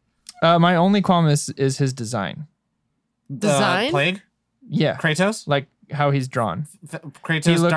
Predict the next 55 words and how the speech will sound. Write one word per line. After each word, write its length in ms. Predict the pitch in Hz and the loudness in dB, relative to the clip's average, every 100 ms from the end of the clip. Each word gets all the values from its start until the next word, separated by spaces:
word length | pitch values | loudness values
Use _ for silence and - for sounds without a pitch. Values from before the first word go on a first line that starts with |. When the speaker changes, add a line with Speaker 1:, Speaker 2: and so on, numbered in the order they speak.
| 160 | 0
Speaker 2:
Darkseid? 240 | 180 185 190 | 0 0 2
Speaker 1:
too 120 | 175 | 2
much 240 | 151 143 | 2 0
like 200 | 147 127 | -2 -2
Thanos 520 | - 120 98 113 - _ _ _ _ - _ _ - | -4 -4 -4 -8 -14 _ _ _ _ -20 _ _ -12
for 120 | 123 | -10
me 160 | 104 85 | -10 -10
and 220 | 120 120 | -10 -8
Darkseid. 480 | 120 87 - 95 160 _ _ _ _ _ _ _ _ | -8 -8 -10 -10 -12 _ _ _ _ _ _ _ _
Speaker 2:
I 80 | 123 | -12
mean, 480 | 131 131 131 127 120 _ _ _ _ _ | -10 -8 -8 -10 -14 _ _ _ _ _
Speaker 1:
That's 240 | 170 170 196 | 0 2 2
Speaker 3:
I 40 | |
Speaker 1:
it. 20 | |
Speaker 3:
like 140 | - - | 0 -4
how 220 | 247 269 | -4 -4
big 260 | 214 180 180 | -2 -4 -4
and 140 | 170 | -8
soft 320 | - 160 156 | -4 -4 -4
his 180 | - 156 | -8 -10
feet 220 | - 175 | -10 -12
look 200 | 156 156 147 | -12 -12 -14
at 80 | |
the 120 | 151 156 | -14 -14
end, 160 | 156 | -14
though. 220 | 160 160 156 _ - | -14 -16 -18 _ -2
Speaker 1:
That's 220 | 160 151 | 0 0
literally, 520 | 156 160 156 147 135 98 180 | 0 2 4 2 0 -4 -4
that's, 420 | 135 131 - - | -2 -2 -8 -8
I 140 | - 139 | -4 -2
just 200 | 139 - | -4 -2
didn't 240 | 151 131 | -2 -2
like 240 | 139 131 131 | -2 -4 -2
how 120 | 131 | -4
Speaker 3:
It's 60 | |
a 40 | 131 | -2
Speaker 1:
he 60 | |
Speaker 3:
really 120 | 139 180 | -2 -4
Speaker 1:
was. 60 | |
Speaker 3:
weird 220 | 175 170 | -6 -8
thing 180 | 151 165 | -8 -8
to 80 | 165 | -8
say. 100 | - | -6
I 140 | - | -8
Speaker 2:
Yeah. 40 | 101 | -4
Speaker 3:
just 120 | 165 | 0
Speaker 1:
His 120 | 156 | 0
Speaker 3:
realized, 420 | 92 147 113 - | 0 -2 -2 -4
Speaker 1:
face. 0 | |
Speaker 3:
but 200 | - 85 - _ | -10 -12 -14 _
Speaker 2:
To 100 | - | -4
me, 160 | 151 165 | -2 0
it's 100 | 160 | 0
like 140 | 160 143 | -2 -2
he's 220 | 147 | -6